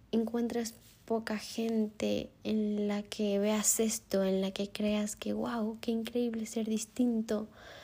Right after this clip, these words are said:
porque vives distinto, porque tienes cualidades que, o sea, que te preocupa de verdad la gente. Y esto es lo que, eh, me voy, pero esto creo que es un resultado de también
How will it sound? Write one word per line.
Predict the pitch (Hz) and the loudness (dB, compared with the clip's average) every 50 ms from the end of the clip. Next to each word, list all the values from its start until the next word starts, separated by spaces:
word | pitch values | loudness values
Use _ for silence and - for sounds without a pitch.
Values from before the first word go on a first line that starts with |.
| - - - - - - - - - - | -18 -18 -20 -20 -20 -20 -20 -20 -4 2
porque | - 214 202 202 - 202 | 2 4 4 6 6 6
vives | 196 208 240 254 240 220 202 | 8 8 8 8 8 8 6
distinto, | 190 190 185 - - - 247 240 233 226 220 214 - - 214 214 208 208 | 6 2 -2 -4 -2 2 4 4 6 6 4 2 2 0 0 2 2 2
porque | 208 208 202 - - 208 202 202 202 202 | 2 2 0 0 0 2 2 2 2 0
tienes | - 220 214 214 220 214 214 214 - | 2 4 6 6 6 6 4 2 0
cualidades | - - 208 196 196 190 190 196 196 196 196 202 202 208 - - - - - | -2 0 2 2 4 4 4 2 2 2 2 2 0 0 -2 -6 -10 -12 -14
que, | - - 202 196 190 190 190 196 214 - - - | -8 -2 0 0 2 2 0 -2 -4 -6 -6 -2
o | - 214 | 2 4
sea, | 226 220 | 4 4
que | 220 220 | 4 4
te | 220 - 202 | 2 0 0
preocupa | 202 - - 202 208 202 - 240 226 - 277 | -2 0 0 0 0 2 0 0 2 2 4
de | 269 247 214 | 4 4 4
verdad | 196 190 185 190 190 190 190 - - - - | 4 4 4 2 0 0 -2 -6 -10 -6 -4
la | 190 180 | -4 -4
gente. | 170 - 190 175 180 175 - 214 220 226 - - - | -2 0 0 0 0 -2 -6 -10 -12 -12 -8 0 2
Y | 214 214 | 4 4
esto | 214 214 - - 247 | 4 4 2 -2 -2
es | 233 - | 0 0
lo | 202 190 | -2 -2
que, | - - 190 196 196 - - - - - - - - - - - - - - - - - - - - - | -2 -2 -2 -2 -4 -8 -14 -20 -20 -20 -20 -20 -20 -20 -20 -20 -20 -20 -20 -20 -20 -20 -20 -20 -12 -2
eh, | - 202 196 190 | 2 4 4 6
me | 185 185 185 185 185 185 185 185 | 6 4 2 2 2 4 4 4
voy, | 196 208 202 196 | 6 6 6 4
pero | 196 - 208 202 | 2 0 0 0
esto | 208 208 - 233 220 | 0 0 -2 -2 0
creo | - 226 226 226 | 0 0 0 0
que | - 226 | 0 -2
es | 220 220 - | -2 0 2
un | 240 240 233 220 | 2 2 2 2
resultado | 214 202 - 190 185 - - - 196 196 196 202 196 - - - - - - - | 0 0 0 -2 -4 -4 -4 -4 -2 0 0 0 -2 -2 -8 -20 -20 -20 -10 -4
de | 202 196 185 185 - - - - - - - - - - - _ - - - - - - | 0 0 0 0 -2 -6 -10 -20 -20 -20 -20 -20 -20 -20 -20 _ -20 -20 -20 -8 -2 0
también | 208 208 214 214 220 220 220 214 | 2 4 6 6 6 6 4 2